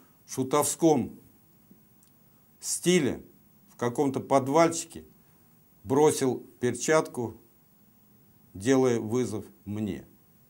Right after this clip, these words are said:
Ну, придя на теледебаты,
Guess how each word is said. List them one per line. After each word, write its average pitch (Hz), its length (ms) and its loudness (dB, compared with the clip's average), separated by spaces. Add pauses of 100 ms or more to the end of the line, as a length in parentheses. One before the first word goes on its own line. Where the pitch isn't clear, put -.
(1300)
Ну, 120 100 -2
придя 147 420 4
на 147 140 0
теледебаты, 139 840 0